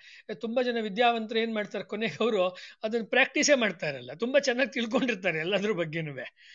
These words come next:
ಆ, ಗರುಡ ಪುರಾಣನೋ ಅಥವಾ ವಿಷ್ಣು ಪುರಾಣನೋ ಓದಿರ್ತಾರೆ, ಅದ್ರಲ್ಲಿ ಹೇಳಿರೋದು ನಂಬ್ತೀಯ ನೀನು, ಅದ್ರಲ್ಲಿ ಹೇಳಿರೋದ್ರ ಬಗ್ಗೆ ನಂಬಿಕೆ ಇದೆಯಾ ಅಂದ್ರೆ, "ಹಾಗೆಲ್ಲ ಇಲ್ಲ" ಅಂತ ಹೇಳ್ತಾರೆ ಅವ್ರು.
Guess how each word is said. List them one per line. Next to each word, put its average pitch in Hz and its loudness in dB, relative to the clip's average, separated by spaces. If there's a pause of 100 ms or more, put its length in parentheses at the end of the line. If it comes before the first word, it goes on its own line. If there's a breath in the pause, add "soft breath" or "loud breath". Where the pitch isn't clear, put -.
(300 loud breath)
ಆ, 190 -6
ಗರುಡ 233 -2
ಪುರಾಣನೋ 226 2
ಅಥವಾ 214 2
ವಿಷ್ಣು 208 -4
ಪುರಾಣನೋ 220 -2
ಓದಿರ್ತಾರೆ, 196 -2
ಅದ್ರಲ್ಲಿ 208 -2
ಹೇಳಿರೋದು 240 0
ನಂಬ್ತೀಯ 247 0
ನೀನು, 208 -2 (380 loud breath)
ಅದ್ರಲ್ಲಿ 202 -2
ಹೇಳಿರೋದ್ರ 247 0
ಬಗ್ಗೆ 226 -2
ನಂಬಿಕೆ 247 0
ಇದೆಯಾ 226 2
ಅಂದ್ರೆ, 202 0
"ಹಾಗೆಲ್ಲ 262 6
ಇಲ್ಲ" 220 4
ಅಂತ 185 2 (140)
ಹೇಳ್ತಾರೆ 160 0
ಅವ್ರು. - -20